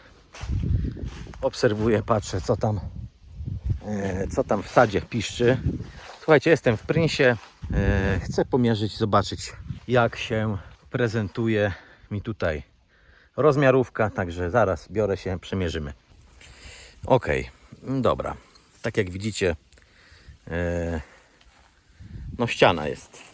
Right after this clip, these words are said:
Jest ściana jabłek tu na Prince'ie. Sześćdziesiąt, sześćdziesiąt pięć.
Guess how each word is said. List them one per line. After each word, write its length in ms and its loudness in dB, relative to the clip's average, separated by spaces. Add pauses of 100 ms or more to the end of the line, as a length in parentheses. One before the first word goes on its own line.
(120)
Jest 240 2
ściana 340 4
jabłek 300 2
tu 100 -4
na 100 -2
Prince'ie. 480 -4 (1120)
Sześćdziesiąt, 840 -2 (840)
sześćdziesiąt 580 2
pięć. 480 4